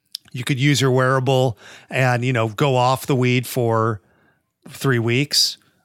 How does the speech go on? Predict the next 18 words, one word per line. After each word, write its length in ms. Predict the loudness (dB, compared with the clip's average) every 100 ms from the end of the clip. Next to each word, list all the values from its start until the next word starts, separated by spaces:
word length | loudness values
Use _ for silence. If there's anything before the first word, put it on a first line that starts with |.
| _
um, 680 | -2 0 0 -2 -4 -6 -8 -6
see 200 | -2 0
how 100 | 0
you 140 | -2
sleep, 460 | -2 -2 -2 -2 -6 -20 _ _ -6
and 200 | -4 -2
then 440 | -2 -4 -8 -12 -18 -14
go 140 | -6 -2
back 260 | 0 -2 -2
on 200 | 0 -2
it. 120 | -4
I 100 | -2
would 100 | -2
get 120 | 0 0
a 40 |
baseline 480 | 0 -2 -2 -4 -4
first. 360 | -6 -6 -4 -4
So, 220 | -6